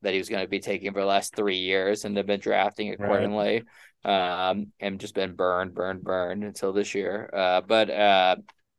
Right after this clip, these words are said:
Speaker 1: uh, but that's been great to see, um, to see him kind of
Speaker 2: <laughs>
Speaker 1: be a fully realized version of, of what he is. Um,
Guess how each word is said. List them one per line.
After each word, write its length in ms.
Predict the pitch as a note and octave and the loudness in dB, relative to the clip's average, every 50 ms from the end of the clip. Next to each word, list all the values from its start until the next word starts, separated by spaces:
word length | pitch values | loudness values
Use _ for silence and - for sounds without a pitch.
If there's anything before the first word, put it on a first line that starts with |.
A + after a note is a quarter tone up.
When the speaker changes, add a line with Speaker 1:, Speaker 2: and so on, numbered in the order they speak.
| _ _ _ _ _ _ _ _ _ - - _ _ _ - - _ _ - | _ _ _ _ _ _ _ _ _ -18 -18 _ _ _ -20 -20 _ _ -10
Speaker 1:
uh, 240 | - F2+ F2+ F2 F#2 | -6 -4 -2 -2 -2
but 220 | F#2 - B2 B2 | -2 -4 -4 0
that's 220 | A#2+ B2+ C3 B2 - | 4 4 4 6 4
been 160 | C3 A#2 G#2 | 2 0 0
great 280 | G2+ F#2+ F#2 F#2 - - | 0 -2 -2 -2 -4 -6
to 100 | - - | -12 -10
see, 460 | - - G2 F#2 F2+ F2+ F#2+ A2 G#2+ _ - | -8 -6 -4 -2 -2 -2 -2 -4 -8 _ -8
um, 400 | F#2 F#2 F2+ F2 F2+ F2+ F#2 - - _ - | -4 -2 -2 0 -2 -2 -4 -8 -16 _ -8
to 80 | F#2+ G#2 | -8 -8
see 240 | G2+ - G2 F#2+ F#2+ | -6 -4 -2 0 0
him 140 | F#2 - - | 0 -2 -4
kind 220 | - - - G2 | -4 -2 -2 -2
of 180 | F#2+ - - - - | 0 -2 -4 -4 -2
Speaker 2:
<laughs> 160 | - C#3+ - | -4 -4 -2
Speaker 1:
be 140 | - F#2 F#2 | 0 0 0
a 80 | F#2 F2 | 0 -2
fully 240 | - G2 F#2 F#2 F2+ | -2 -4 -4 -4 -4
realized 440 | F2 F2+ F#2 F#2 G#2 G2+ F#2+ G2 | -2 -2 0 2 2 2 0 -2
version 460 | - G2+ F#2+ F#2+ G2+ - G#2 G2 G2 F#2 | -4 -4 -4 -4 -4 -4 -6 -4 -4 -4
of, 240 | F#2+ G2 - - _ _ _ _ _ _ _ - | -6 -6 -8 -12 _ _ _ _ _ _ _ 0
of 260 | - G2 G2 F2+ F2 | 0 2 2 0 -2
what 220 | F#2 G2 G2 F2+ F2+ | 0 2 2 2 2
he 120 | F2+ F#2 | 2 2
is. 540 | F#2 F#2 F#2 F2+ F2+ F#2+ A#2 A#2+ - - - _ _ _ _ _ _ - | 2 4 4 4 2 2 0 -4 -8 -12 -14 _ _ _ _ _ _ -6
Um, 600 | - F#2 F2+ F2 E2+ F2 F2 E2+ E2+ - - | -2 0 0 2 2 2 2 2 0 -2 -8